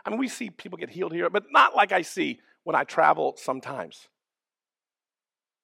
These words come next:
I think one, I don't, I think there's a lot of answers, but, but I'll tell you one answer. I think he gave me two, but here's one of them. I feel like he said, "Ron,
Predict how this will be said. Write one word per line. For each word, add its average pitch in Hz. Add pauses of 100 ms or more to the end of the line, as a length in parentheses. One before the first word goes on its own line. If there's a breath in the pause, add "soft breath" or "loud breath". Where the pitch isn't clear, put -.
(380)
I 220
think 320
one, 208
I 190
don't, -
I 185
think 240
there's 190
a 185
lot 185
of -
answers, - (100)
but, -
but 202
I'll 247
tell 277
you 220
one 190
answer. 123 (640)
I 165
think 269
he 220
gave 160
me -
two, -
but 143
here's 190
one 180
of 110
them. 90 (1300)
I 180
feel 311
like 330
he 233
said, 175
"Ron, 185